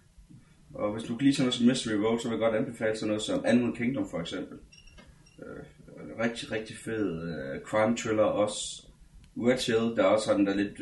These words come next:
western-agtige følelse som Mystery Road. Og, og så har vi, at du har set, øh, The Proposition, men den kan jeg jo så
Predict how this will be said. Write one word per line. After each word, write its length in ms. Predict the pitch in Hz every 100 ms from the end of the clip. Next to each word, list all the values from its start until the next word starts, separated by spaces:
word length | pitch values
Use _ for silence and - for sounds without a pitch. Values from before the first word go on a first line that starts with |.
| 95
western-agtige 800 | 107 117 98 90 - - 87 87 -
følelse 400 | 101 107 110 92
som 220 | - 98
Mystery 380 | 104 107 107 98
Road. 380 | 87 95 101 107
Og, 140 | 101 - - - - _ - _ -
og 100 | 107
så 120 | 123
har 240 | 123 120
vi, 160 | 127 127
at 180 | 98 95
du 80 | 104
har 80 | 98
set, 360 | - 101 - -
øh, 240 | - 98 92
The 80 | 87
Proposition, 720 | - 107 107 120 120 - 98
men 140 | 101
den 80 | 107
kan 100 | 107
jeg 60 | 101
jo 40 |
så 240 | 101 110